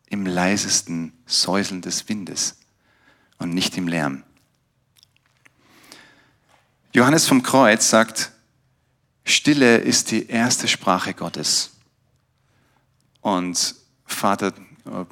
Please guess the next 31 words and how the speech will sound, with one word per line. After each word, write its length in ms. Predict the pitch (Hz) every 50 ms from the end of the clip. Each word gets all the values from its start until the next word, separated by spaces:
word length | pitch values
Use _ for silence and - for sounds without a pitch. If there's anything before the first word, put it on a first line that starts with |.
| - 85 -
Pater 340 | - - 101 98 101 98 92 - - -
Thomas 260 | - - 104 98 -
Keating, 500 | - - 135 131 127 123 120 113 110 113 - - - - - - - _ _ _ _ _ _ -
ähm, 440 | - - 87 82 85 85 87 76 - - _ - - - - - - - - - - - - - - - -
fügt 220 | - - - -
noch 100 | - -
hinzu, 560 | 131 127 123 - - - 139 143 147 139 139 - - - - - - -
"Stille 320 | - - - 165 175 180
ist 140 | 147 - -
die 60 | -
erste 260 | - 127 120 123 -
Sprache 320 | 127 - - 107 107 107 -
Gottes 420 | - 110 117 120 - 127 - -
und 120 | 113 104
alles 260 | - - 110 113 107 -
andere 280 | - 113 113 113 110
ist 100 | 104 -
eine 200 | 101 95 98 -
armselige 760 | 95 98 101 107 - - - 107 98 101 92 - 98 95 92 - - - - - - _ _ _ -
Übersetzung." 640 | 92 87 85 82 90 85 80 - - 73 73 76 - _ _ _ _ _ _ _ _ _ _ _ _ _ _ _ _ _ _ _ _ _ _ _ _ _ _ _ _ _ _ _ - - - - - - _ _ _ _ _ _ _ _ _ _ _ _ _ _ _ _ _ _ _ _ _ _ _ _ -
Ich 80 | - 123
möchte 340 | 127 131 127 127 - - -
zum 180 | - 143 135
Schluss 240 | 127 - 175 165 -
kommen 260 | - - 127 127 123
mit 340 | 123 117 - - - - -
dem, 180 | 120 123 135 123
was 160 | 110 107 -
auch 160 | - 104 -
Biene 460 | - - 127 143 147 120 92 98 104
vor 420 | - - - 104 101 98 95 95